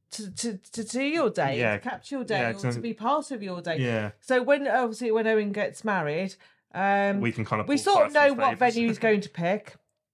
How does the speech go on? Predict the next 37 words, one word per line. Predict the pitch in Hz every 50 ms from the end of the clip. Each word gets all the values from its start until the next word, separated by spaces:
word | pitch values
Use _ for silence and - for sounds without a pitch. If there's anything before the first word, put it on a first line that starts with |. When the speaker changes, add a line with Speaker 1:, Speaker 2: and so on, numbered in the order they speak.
| _ _ _ - - _ -
Speaker 1:
Um, | - - 214 208 214 214 214 214 220 214 214 214 208 - - _ _ _ _ _ - 175 - -
but | 247 240 226 208 - -
it | 240 269 254 254
would | 254 254 240 -
be, | 233 226 220 220 220 214 202 - - _ _ _ _ _ _ _ _ _ -
um, | - 220 226 214 214 208
I'll | 185 220
probably | 226 - 277 302 302 247
be | - 240
the, | 214 214 214
the | 175 214 208
mother | 208 208 196 202
from | 190 - 196 185
hell, | 185 165 185 226 202 165 147 143 143 -
to | - - 170
be | 170 160
honest, | 143 143 147 165 180 175 - - - - - - _ _ _ _ _ _ -
and | - 196 190 190
going, | 196 190 185 190 185 185 185
"Okay, | - - 180 175 - 190 180 180 185 185 185 - -
um, | - 196 202 202 196 190 - - - - -
these | 202 196 269 294 285 277 254
are | 254
the | 254
photographers | 254 - - 269 262 233 220 - 226 214 -
you | 233 226 220
can | - 226 226 208
have. | 190 214 196 180 165 165
Uh, | 160 - 175
you | 196 202 196
can | 196 196
have | 196 190 175 -
A, | - 247 254 254
B, | 233 - 226 220 214
C, | 202 - - 214 208
or | 202 196 190
D. | 190 196 160 147 147 143